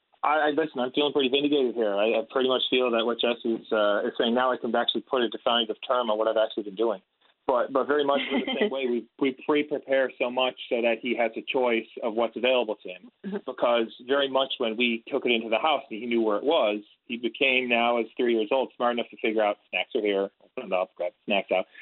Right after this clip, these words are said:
Speaker 1: We were like, "Okay, now we need to basically get rid of that junk food and try to bring in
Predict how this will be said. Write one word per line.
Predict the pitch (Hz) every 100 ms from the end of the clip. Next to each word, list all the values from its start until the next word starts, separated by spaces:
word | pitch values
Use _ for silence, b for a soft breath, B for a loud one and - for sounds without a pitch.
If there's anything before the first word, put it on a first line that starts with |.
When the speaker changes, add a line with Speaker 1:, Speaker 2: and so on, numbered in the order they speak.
| B B B
Speaker 1:
We |
were | 123
like, | 117 135
"Okay, | 127 117
now | 131
we | 139
need | 131 127
to | 120
basically | 123 - 101
get | 104
rid | 110
of | 135
that | 120 117
junk | 107 104
food | 104 95 95 -
and | 101 98 -
try | 117 113
to | 101
bring | 113 117
in | 113